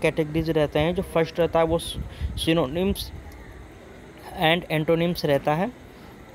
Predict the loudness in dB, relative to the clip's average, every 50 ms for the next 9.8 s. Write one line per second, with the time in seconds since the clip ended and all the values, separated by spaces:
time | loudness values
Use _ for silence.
0 | -16 -6 0 2 2 2 2 2 0 -2 0 2 4 4 4 6 4 4 2 2
1 | 0 -2 0 2 2 4 4 4 2 2 0 -2 0 2 2 0 0 0 -2 -2
2 | 0 0 0 0 0 0 0 0 0 0 -2 -4 -8 -4 0 2 2 2 0 -2
3 | -4 -4 -4 -2 0 0 0 2 2 2 2 0 2 0 0 -2 0 -2 2 2
4 | 2 2 2 2 2 2 2 2 2 2 2 2 2 2 2 0 -2 -4 -4 -4
5 | -6 -14 -14 -12 -12 -12 -14 -14 -16 -18 -16 -16 -16 -6 -2 0 0 0 -2 -6
6 | -6 -6 -4 -2 -4 -4 -2 -2 -2 -2 -2 -2 -2 0 2 2 0 0 0 0
7 | 0 0 0 -2 -4 -2 -2 -4 0 2 2 2 4 2 2 4 2 2 2 0
8 | -2 -4 -4 0 0 2 2 2 0 0 0 0 0 2 2 2 2 2 2 2
9 | 2 2 0 0 -2 -4 -4 -4 -6 -2 0 2 2 2 0